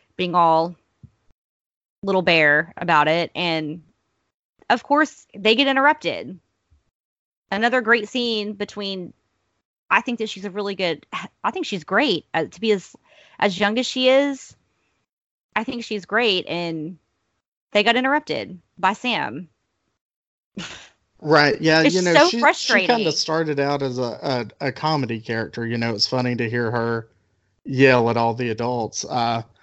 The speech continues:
Speaker 2: but yeah,
Speaker 1: Mm-hmm.
Speaker 2: no, I agree, she's, she's really came on, um, but, you know, she, her, her character, in my opinion, kind of, uh,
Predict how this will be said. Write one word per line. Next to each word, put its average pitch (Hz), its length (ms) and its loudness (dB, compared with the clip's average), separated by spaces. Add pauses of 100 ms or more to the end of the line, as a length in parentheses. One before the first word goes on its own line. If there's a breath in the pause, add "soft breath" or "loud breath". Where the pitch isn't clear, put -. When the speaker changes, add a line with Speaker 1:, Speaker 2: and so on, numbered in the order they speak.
(180)
Speaker 2:
but 202 160 6
yeah, 247 120 4
Speaker 1:
Mm-hmm. - 20 4
Speaker 2:
no, 202 180 4
I 147 160 4
agree, 147 300 -2
she's, 139 400 -6
she's 139 300 -6
really 135 260 0
came 127 300 -4
on, 131 440 -4 (100)
um, 110 420 -2 (1500)
but, 147 480 6
you 151 160 -2
know, 123 160 -2
she, 190 420 0 (880)
her, 185 680 2 (1120 loud breath)
her 247 200 2
character, 160 560 -2
in 147 140 0
my 156 160 2
opinion, 143 440 -2
kind 190 360 -2
of, 175 260 0
uh, 120 360 -2